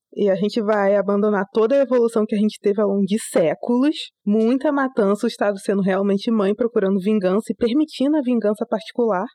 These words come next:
pra voltar pra isso que é cada um por si, praticamente, né? Você faz uma coisa,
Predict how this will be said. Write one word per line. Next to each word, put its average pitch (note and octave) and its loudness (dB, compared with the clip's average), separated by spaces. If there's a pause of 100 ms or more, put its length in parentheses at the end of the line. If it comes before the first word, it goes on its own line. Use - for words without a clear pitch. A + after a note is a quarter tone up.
(200)
pra G#3+ -2 (220)
voltar B3 -2
pra D4+ 0
isso B3 -2
que D#4+ 0
é C#4+ 0
cada C4 -2
um B3+ 0
por F4 -2
si, F4+ -2
praticamente, G3 -2
né? E3 0
Você F3+ -4 (100)
faz F3+ -2
uma G#3 -2
coisa, G#3+ 0